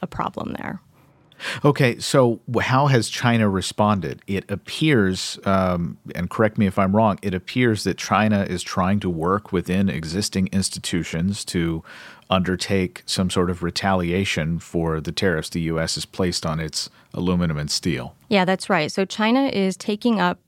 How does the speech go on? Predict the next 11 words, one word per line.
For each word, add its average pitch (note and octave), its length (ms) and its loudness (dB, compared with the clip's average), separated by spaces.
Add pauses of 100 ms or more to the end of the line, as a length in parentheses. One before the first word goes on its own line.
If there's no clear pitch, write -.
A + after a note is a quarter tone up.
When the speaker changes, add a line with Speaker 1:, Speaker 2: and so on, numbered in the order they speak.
Speaker 1:
the F#3 180 -2
same F#3+ 320 2
legal F#3+ 300 2
argument E3 480 0
the - 200 -4
E F#3+ 180 2
U E3+ 120 2
actually D#3+ 380 -4
put - 260 -8
forward D#3 420 -2
earlier E3 600 -2